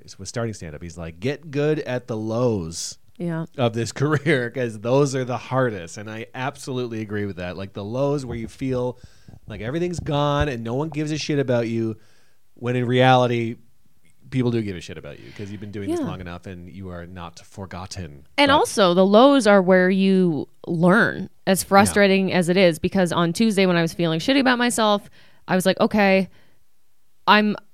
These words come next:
Speaker 2: really gonna, like, make sure that I know, like, my set tonight." And I'm not just, 'cause sometimes I'm, I'm just like, "Oh yeah, I'm having a good time, whatever." I'm gonna willy-nilly and, like,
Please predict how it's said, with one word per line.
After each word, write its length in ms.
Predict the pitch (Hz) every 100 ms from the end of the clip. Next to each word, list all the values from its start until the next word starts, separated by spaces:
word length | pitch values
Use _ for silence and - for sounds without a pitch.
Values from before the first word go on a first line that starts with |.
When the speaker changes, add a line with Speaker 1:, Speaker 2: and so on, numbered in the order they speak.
| - -
Speaker 2:
really 320 | 226 277 277
gonna, 240 | 233 214
like, 280 | 196 175 - - - - - -
make 240 | 214 226
sure 180 | - 214
that 120 | 185
I 80 | 180
know, 220 | 180 185
like, 380 | 190 175 170 165
my 120 | 160
set 300 | 165 190 196
tonight." 360 | 175 143 85 -
And 100 | 180
I'm 100 | 175
not 200 | 175 170
just, 280 | 185 170 -
'cause 120 | 247
sometimes 320 | 330 339 302
I'm, 160 | 240 202
I'm 140 | 202
just 160 | 196 -
like, 140 | 190 - - - -
"Oh 140 | 523 381
yeah, 120 | 339
I'm 120 | 330
having 200 | 330 302
a 20 |
good 140 | 262 220
time, 220 | 226 240
whatever." 220 | 226 220
I'm 60 | 214
gonna 120 | 202
willy-nilly 600 | 202 214 214 202 202 202
and, 140 | 190 185
like, 280 | 170 160